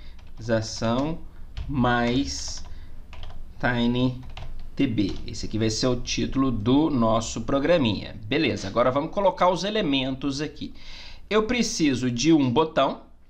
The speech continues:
ok? Para ativar a localização, caso a localização não tenha sido ativada.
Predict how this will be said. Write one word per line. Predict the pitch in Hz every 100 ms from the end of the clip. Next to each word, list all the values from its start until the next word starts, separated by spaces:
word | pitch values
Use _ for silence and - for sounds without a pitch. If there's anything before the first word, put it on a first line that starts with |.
| - - -
ok? | - - 139 170 - -
Para | 151 151 151 -
ativar | 151 160 - 123 143 226 - -
a |
localização, | 135 123 120 120 117 110 - 139 139
caso | - 208 233 226
a |
localização | 143 131 123 117 113 - 117
não | 120 147 202 226
tenha | 156 127
sido | 123 113 101
ativada. | - - 123 190 170